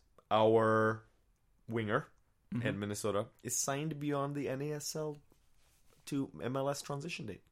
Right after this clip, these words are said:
Speaker 2: Yeah, so that would be, uh, Pino signed a two-year contract, to clarify, which would keep him through the end of the twenty seventeen season. There was a report that Grant Wahl put out today, and we'll get back to Venegas in just a second here.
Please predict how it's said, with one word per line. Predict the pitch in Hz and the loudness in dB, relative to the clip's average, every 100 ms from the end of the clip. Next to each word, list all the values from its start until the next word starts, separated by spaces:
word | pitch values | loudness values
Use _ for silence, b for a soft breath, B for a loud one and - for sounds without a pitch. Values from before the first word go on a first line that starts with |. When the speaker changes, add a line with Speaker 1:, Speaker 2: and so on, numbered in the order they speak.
| - | -4
Speaker 2:
Yeah, | 135 123 107 | 0 0 0
so | - | 0
that | 120 | 2
would | 120 113 | 2 0
be, | 117 113 110 - 110 98 - | 0 0 0 -2 -4 -2 0
uh, | 107 95 | 0 0
Pino | - 156 139 | -2 2 2
signed | 127 123 | 4 2
a | 107 | 2
two-year | 127 117 107 | 2 4 2
contract, | 110 98 - 92 - | 0 -4 -4 -8 -8
to | |
clarify, | - 92 - 95 | -6 -4 -4 -6
which | 87 - | -6 -8
would | 98 | -8
keep | 113 104 | -6 -6
him | 87 | -8
through | - 120 110 | -8 -4 -4
the | 101 73 | -2 -4
end | 101 101 | -4 -6
of | |
the | - | -8
twenty | - 107 104 | -10 -6 -4
seventeen | - 104 87 - 95 | -4 -4 -6 -8 -8
season. | - - 113 147 170 - b b b b _ _ | -6 -4 -4 -4 -6 -10 b b b b _ _
There | 113 107 131 131 123 | -6 2 4 4 4
was | 120 113 | 4 4
a | 110 | 4
report | 104 104 - 156 143 123 | 4 -4 2 4 4 2
that | 107 | -2
Grant | 117 110 - | 0 -2 0
Wahl | 98 101 | -2 -2
put | - 98 | -4 -4
out | 85 - | -4 -8
today, | - 92 - - - - b | -12 -10 -8 -8 -10 -14 b
and | - | -4
we'll | 110 104 | -2 0
get | 107 | -2
back | 101 95 - | -2 -4 -6
to | - 92 80 67 | -8 -6 -6 -8
Venegas | 110 87 82 - - | -8 -6 -6 -8 -8
in | |
just | - - | -4 -4
a | - | -2
second | - - - | -4 -8 -14
here. | - - | -12 -14